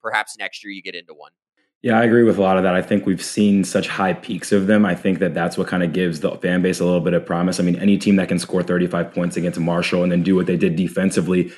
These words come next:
Speaker 2: against Southern Miss, keeping that team out of the end zone as far as their offense goes,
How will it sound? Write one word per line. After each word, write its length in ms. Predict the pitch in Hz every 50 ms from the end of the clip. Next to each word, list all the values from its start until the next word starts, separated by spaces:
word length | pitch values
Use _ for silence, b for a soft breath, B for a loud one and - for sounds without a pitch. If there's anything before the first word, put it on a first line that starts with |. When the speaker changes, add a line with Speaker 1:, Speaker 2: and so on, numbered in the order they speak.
| B
Speaker 2:
against 260 | - 82 87 90 87 -
Southern 260 | 95 87 92 87 87
Miss, 180 | 95 90 -
keeping 240 | - - 95 - 92
that 160 | 90 90 90
team 160 | - 98 90 82
out 100 | 92 90
of 60 | 87
the 120 | 87 78
end 200 | 87 90 90 87
zone 160 | 82 90 87
as 80 | 85 -
far 180 | - 90 90 85
as 140 | 82 78
their 200 | 76 92 98 - -
offense 420 | 87 87 92 92 - 101 95 - -
goes, 340 | - 123 117 117 113 113